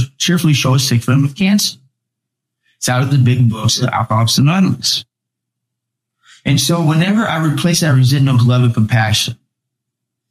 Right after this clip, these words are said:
that is where you start to get the freedom.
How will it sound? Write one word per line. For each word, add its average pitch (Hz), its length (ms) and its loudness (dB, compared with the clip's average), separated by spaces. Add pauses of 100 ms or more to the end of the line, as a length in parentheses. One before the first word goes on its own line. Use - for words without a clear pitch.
(1400)
that 147 440 -2
is 143 220 0
where 123 220 4
you 120 100 2
start 113 300 -4
to - 80 0
get 120 100 0
the 110 80 0
freedom. 170 400 -2